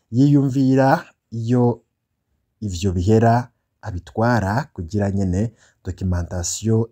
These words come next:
ije gusaka mu rugo iwe itazobimusangana. Umunsi mubi cane kuri Arthur. Ngo yabuze uko abigira,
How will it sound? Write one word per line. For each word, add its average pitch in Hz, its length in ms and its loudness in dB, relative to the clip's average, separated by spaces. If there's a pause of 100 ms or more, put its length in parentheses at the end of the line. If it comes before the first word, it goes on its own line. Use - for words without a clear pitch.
ije 101 540 -4
gusaka 95 680 -8
mu 90 100 -10
rugo 98 260 -8
iwe 95 320 0 (220)
itazobimusangana. 90 1300 -8 (720)
Umunsi 196 400 4
mubi 143 260 2
cane 110 800 2
kuri 110 600 0
Arthur. 95 760 -4 (1500)
Ngo 98 80 4
yabuze 117 520 4
uko 123 320 0
abigira, 123 680 4